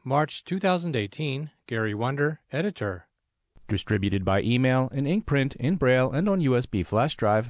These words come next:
Speaker 2: by the National Federation of the Blind. Mark Riccobono, President.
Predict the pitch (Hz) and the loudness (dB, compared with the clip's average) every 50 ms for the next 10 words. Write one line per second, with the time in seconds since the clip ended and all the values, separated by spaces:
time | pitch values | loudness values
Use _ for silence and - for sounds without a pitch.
0 | - - 123 131 135 147 156 185 - - 185 175 - 156 135 120 113 104 98 92 | -2 -2 0 2 2 2 2 0 0 -2 -4 -2 0 2 2 4 4 4 4 2
1 | - - 95 92 85 85 85 95 98 120 147 135 107 95 82 80 - - _ - | 2 0 0 0 0 0 -2 0 2 2 2 2 2 0 -2 -2 -6 -8 _ -20
2 | - - - - - - - - - 107 101 98 92 - 104 95 - 101 92 110 | -20 -20 -20 -20 -20 -20 -18 -8 -2 0 2 2 2 2 0 0 0 0 0 2
3 | 120 131 131 131 131 131 131 - - - 160 185 202 143 98 87 82 76 - - | 2 4 4 4 2 2 0 -4 -6 -4 -2 0 2 2 0 0 -2 -4 -6 -10